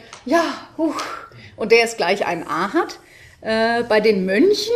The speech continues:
die fünf Mönche noch nicht, die, äh, bei denen öffnete sich über die Dharmas, also über diese Realitätsentitäten, äh, das fleckenreine, leidenschaftslose Dharma-Auge. Also die haben auch schon eine Einsicht, aber noch nicht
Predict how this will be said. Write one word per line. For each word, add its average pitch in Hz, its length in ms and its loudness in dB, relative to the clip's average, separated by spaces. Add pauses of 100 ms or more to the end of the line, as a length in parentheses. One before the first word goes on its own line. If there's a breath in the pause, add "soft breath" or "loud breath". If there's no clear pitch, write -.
(160)
die 226 100 -6
fünf 220 260 0
Mönche 226 340 0
noch 165 180 -6
nicht, 311 380 0 (400 loud breath)
die, 330 520 0 (320)
äh, 240 340 -4
bei 196 120 2
denen 247 420 0
öffnete 277 400 -2
sich 240 300 -8
über 214 180 0
die 190 160 -8
Dharmas, 240 680 -2
also 180 220 -10
über 175 160 -8
diese 175 320 -8
Realitätsentitäten, 233 1400 -6 (320 loud breath)
äh, 220 280 -4
das 208 180 -6
fleckenreine, 220 1300 -2
leidenschaftslose 202 1080 -2
Dharma-Auge. 175 880 -6 (420 soft breath)
Also 190 160 -6
die 196 140 -10
haben 202 140 -8
auch - 200 -2
schon 359 240 0 (380)
eine 262 180 -4
Einsicht, 311 680 0
aber 240 180 -2
noch 254 160 -4
nicht - 460 -2